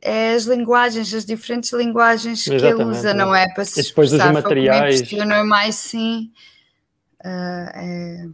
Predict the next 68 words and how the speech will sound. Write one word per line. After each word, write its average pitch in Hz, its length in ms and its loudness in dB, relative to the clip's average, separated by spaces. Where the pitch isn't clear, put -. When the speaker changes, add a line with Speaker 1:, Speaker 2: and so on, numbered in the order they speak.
Speaker 1:
realmente 175 500 -4
uma 180 120 2
Speaker 2:
Acho 127 100 -2
que, - 60 -12
sim. 170 80 -2
Speaker 1:
criatividade. 175 1000 2
Speaker 2:
E 131 80 0
acho 131 180 -2
que - 80 -12
quem 143 100 2
for 139 280 0
Speaker 1:
E 208 80 0
Speaker 2:
visitar 160 460 0
tem 160 140 -2
muita 156 340 4
coisa 147 300 4
diferente 131 580 -4
para, 113 260 -12
Speaker 1:
E, 240 320 -2
e - 40 4
Speaker 2:
para 254 80 8
Speaker 1:
outra - 200 2
Speaker 2:
ver. - 60 -4
Speaker 1:
coisa 254 300 4
que 254 120 -8
também 247 260 2
me 254 120 2
aconteceu 240 400 0
depois 202 340 -6
de 208 60 -10
lá 208 240 2
ir 220 260 -2
é, 220 240 2
eu 214 160 -2
não 240 240 -2
olho 226 180 -2
para 214 220 -6
ele 220 420 -2
como 233 220 -6
um 233 140 -2
artista, 220 500 -4
ele 190 80 -4
para 202 160 -4
mim 214 200 -2
é 214 40 -2
um 214 100 0
ativista, 202 760 -2
Speaker 2:
Um 131 60 4
Speaker 1:
ele - 100 4
Speaker 2:
ativista, 127 240 4
Speaker 1:
serve-se 190 300 -2
Speaker 2:
sim, 175 60 -10
Speaker 1:
da 196 140 4
Speaker 2:
sim. 196 240 4
Speaker 1:
arte - 420 -4
para 214 720 0
ser, 214 460 0
para 208 180 -4
fazer 220 300 -4
o 214 60 -2
seu 220 200 -2
ativismo. 208 680 -4
Por 180 160 -2
acaso 208 480 0
é - 20 0
uma 214 160 -2
Speaker 2:
Sim. - 100 -2
Speaker 1:
pessoa 214 320 -2